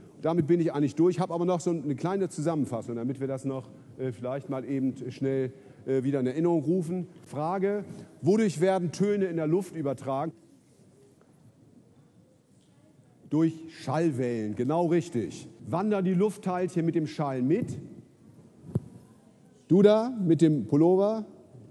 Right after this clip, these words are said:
Genau, nein, genau, die bleiben, da haben wir ja bei der Laola-Welle gesehen. Bei einer Welle bleiben die Teilchen immer am Ort, ja?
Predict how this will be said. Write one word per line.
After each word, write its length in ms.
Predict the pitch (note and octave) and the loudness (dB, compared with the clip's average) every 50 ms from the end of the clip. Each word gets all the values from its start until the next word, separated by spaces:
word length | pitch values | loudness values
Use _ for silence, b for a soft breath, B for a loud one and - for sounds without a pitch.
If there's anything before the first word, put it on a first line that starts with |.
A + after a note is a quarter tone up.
| - - - | -20 -8 -4
Genau, 320 | - B2+ B2+ C3 C#3+ D3+ A#2+ | -2 0 0 2 0 -2 -2
nein, 500 | F#2 G#2+ A2 B2 C3+ E3 F3+ F3+ D#3 A#2 | -2 -2 -2 0 0 2 2 2 2 2
genau, 360 | G#2 A#2 A#2+ C3 C#3 D3 D#3+ E3 | 0 0 0 0 0 0 0 0
die 120 | D3 C#3+ | 0 0
bleiben, 420 | A#2+ G#2 C3 C3 C#3 D#3 E3+ E3 D3+ | 0 0 0 0 0 0 0 0 0
da 200 | D3 D3 C#3+ C3+ | 0 -2 -2 -4
haben 180 | D3+ F3 F3+ | -4 -2 0
wir 60 | E3+ E3+ | 0 0
ja 80 | D#3+ C#3+ | 0 0
bei 180 | D3+ D#3+ E3 | -2 -2 -2
der 120 | E3 E3 D3+ | 0 0 0
Laola-Welle 760 | D3+ D3 C#3+ - D#3 E3+ F#3+ F3+ E3+ D3+ C3 C#3 C#3+ C3+ C3 | 0 -2 -2 0 2 2 4 4 2 2 0 0 0 0 0
gesehen. 380 | B2 G#2+ G#2+ B2+ C3 B2+ A2 - B B B | 0 0 0 0 0 0 -2 -4 B B B
Bei 80 | C3+ | -6
einer 340 | D3 D#3 D#3 D#3 D3 B2 A2+ | -2 -2 -2 -2 -2 -2 -2
Welle 260 | E3+ G3+ G#3+ G#3+ G#3 | -2 0 2 0 0
bleiben 420 | E3+ C3+ D3 D3 D#3 E3+ F3+ F3 D#3+ | 0 0 0 2 2 2 2 2 2
die 100 | E3 D3+ | 0 0
Teilchen 540 | - D3+ D3+ D#3 E3 F3 D3+ - D#3 C#3+ C3+ | 0 0 0 2 2 0 0 0 -2 -2 0
immer 240 | E3 D#3 D#3 C#3 B2 | 0 0 0 0 -2
am 140 | C3 C3 A#2+ | -4 -4 -2
Ort, 400 | B2+ A#2+ A2 F2 E2+ - - - - _ _ | -2 -2 -2 -4 -6 -10 -16 -20 -20 _ _
ja? 260 | - A#2+ D3 F#3 G#3 | -4 -2 -2 -2 -4